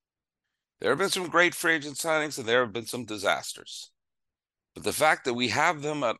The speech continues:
all is a sign that baseball changed significantly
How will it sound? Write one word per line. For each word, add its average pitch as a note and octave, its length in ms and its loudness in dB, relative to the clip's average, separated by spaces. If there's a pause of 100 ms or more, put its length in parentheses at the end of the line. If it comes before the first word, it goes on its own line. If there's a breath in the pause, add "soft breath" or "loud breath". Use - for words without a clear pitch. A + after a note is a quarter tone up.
all A#2 440 4 (1000)
is F2+ 200 -12
a F#2+ 60 -6
sign D3+ 460 2
that A#2 220 -2
baseball D#3 480 -2
changed C#3+ 440 -2
significantly G2+ 960 -6